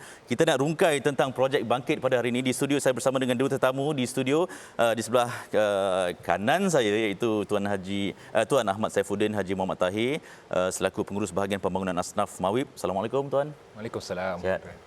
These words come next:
Speaker 2: Alhamdulillah.
Speaker 1: Alhamdulillah. Dan di hujung sana ialah, uh, Tuan Haji Saiful Izan Siddiq, uh, pengurus besar Kumpulan Integrasi Media dan Hal Ehwal Korporat T V Al-Hijrah. Assalamualaikum, Tuan Haji.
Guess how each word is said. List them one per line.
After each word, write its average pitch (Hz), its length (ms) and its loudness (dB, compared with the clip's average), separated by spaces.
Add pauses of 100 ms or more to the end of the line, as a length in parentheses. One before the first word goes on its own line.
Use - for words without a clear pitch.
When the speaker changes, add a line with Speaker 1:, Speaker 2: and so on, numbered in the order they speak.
(220)
Speaker 2:
Alhamdulillah. 92 400 -6
Speaker 1:
Alhamdulillah. 98 720 0
Dan 92 160 0
di 104 80 0
hujung 117 240 0
sana 127 240 -2
ialah, 120 320 2 (320)
uh, 107 320 2
Tuan 113 160 2
Haji 110 240 -2
Saiful 117 320 0
Izan 110 240 2
Siddiq, 127 400 0
uh, 98 400 0
pengurus 139 400 0
besar 131 320 0
Kumpulan 123 320 0
Integrasi 113 800 -2
Media 107 320 2
dan 104 160 2
Hal 104 320 0
Ehwal 101 160 2
Korporat 160 320 0
T 147 160 -4
V 147 160 2
Al-Hijrah. 135 320 2
Assalamualaikum, 120 400 0
Tuan 120 160 0
Haji. 104 160 -4